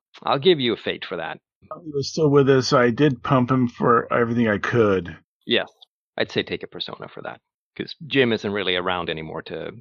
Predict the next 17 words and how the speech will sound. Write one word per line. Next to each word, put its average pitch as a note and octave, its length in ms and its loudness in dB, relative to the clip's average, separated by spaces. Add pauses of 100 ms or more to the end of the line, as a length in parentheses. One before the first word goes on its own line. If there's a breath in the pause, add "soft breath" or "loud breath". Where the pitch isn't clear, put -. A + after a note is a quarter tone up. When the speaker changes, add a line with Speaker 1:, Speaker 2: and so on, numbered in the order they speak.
Speaker 1:
to C#2+ 120 -12
be D#2 260 -10
helpful, D#2 480 -12
so - 140 -14
you're, - 200 -14
you're E2 140 -12
gonna D#2 140 -12
have - 80 -18
to D#2+ 100 -14 (180)
switch - 420 -10
that - 200 -12
belief - 260 -18
out D2+ 240 -12
anyway. D2+ 320 -16 (240 soft breath)
Speaker 2:
Shoot - 340 -2
first, C3+ 440 -2
ask A#2+ 420 -6